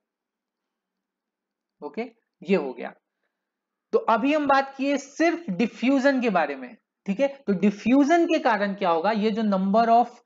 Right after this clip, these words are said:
holes हैं या number of electrons हैं, वो क्या होंगे, बढ़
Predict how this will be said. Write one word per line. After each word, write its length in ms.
holes 560
हैं 300
या 100
number 300
of 240
electrons 580
हैं, 320
वो 120
क्या 160
होंगे, 300
बढ़ 300